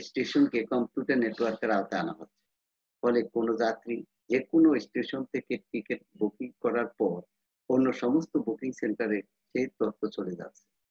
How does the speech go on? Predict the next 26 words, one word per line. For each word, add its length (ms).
তাছাড়া 380
কোনো 340
এয়ারলাইনের 1080
নির্ধারিত 500
ফ্লাইটের 500
আগমন 480
বা 320
উড্ডয়নের 580
খবর 480
বিমানবন্দরে 680
পৌঁছার 460
সাথে 340
সাথে 280
তা 120
সকল 220
booking 500
স্টেশনে 540
সহজেই 460
পৌঁছে 260
দেওয়া 260
যাচ্ছে। 260
বর্তমানে 540
রেলওয়ের 520
বিভিন্ন 460
station 520
থেকে 420